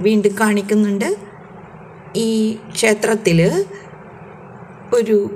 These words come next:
ഗുഹയുണ്ട്. ആ ഗുഹയിലെ പ്രതിഷ്ഠകളും ഒരു കഥയാണത്. കഥ കാണിക്കുന്ന പ്രതിഷ്ഠകളും അവർ announce ചെയ്യുന്നുണ്ട്. അതുമെല്ലാം ഞാൻ അടുത്ത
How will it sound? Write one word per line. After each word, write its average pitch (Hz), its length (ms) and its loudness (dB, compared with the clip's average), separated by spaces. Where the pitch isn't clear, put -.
ഗുഹയുണ്ട്. 226 640 0
ആ 233 60 4
ഗുഹയിലെ 214 580 2
പ്രതിഷ്ഠകളും 202 760 2
ഒരു 349 140 -2
കഥയാണത്. 220 760 0
കഥ 214 180 0
കാണിക്കുന്ന 220 480 2
പ്രതിഷ്ഠകളും 214 760 0
അവർ 202 160 2
announce 208 400 0
ചെയ്യുന്നുണ്ട്. 202 680 2
അതുമെല്ലാം 175 580 2
ഞാൻ 170 180 2
അടുത്ത 170 300 0